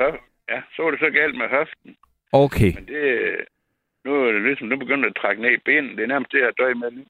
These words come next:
Speaker 1: altså med benen. Men det er meget sjældent. Det er samtidig, så tager jeg lige en,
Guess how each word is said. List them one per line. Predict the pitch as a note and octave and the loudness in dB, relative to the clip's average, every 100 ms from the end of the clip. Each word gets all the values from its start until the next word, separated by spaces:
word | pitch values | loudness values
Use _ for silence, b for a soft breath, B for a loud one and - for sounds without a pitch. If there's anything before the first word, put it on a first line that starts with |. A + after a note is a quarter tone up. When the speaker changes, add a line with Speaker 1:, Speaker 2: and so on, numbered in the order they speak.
| A#2+ C2+ | -8 -8
Speaker 1:
altså | - F2+ | -10 -14
med | F2 | -4
benen. | A#2 C3 - | -2 -2 -8
Men | G2 G2 _ _ B B B | -20 _ _ _ B B B
det | G#2 | 0
er | |
meget | A2+ D3 D#3 | 2 0 0
sjældent. | D3 C#3+ A#2+ G#2 G#2 | 0 0 0 -2 0
Det | |
er | C3+ | 0
samtidig, | D3 D#3 D#3+ D#3 B2+ | 2 -2 -2 -2 -2
så | C3 | 0
tager | C#3+ B2+ | 0 0
jeg | |
lige | A#2+ B2 F#2 | 0 -4 -8
en, | D#2 | -14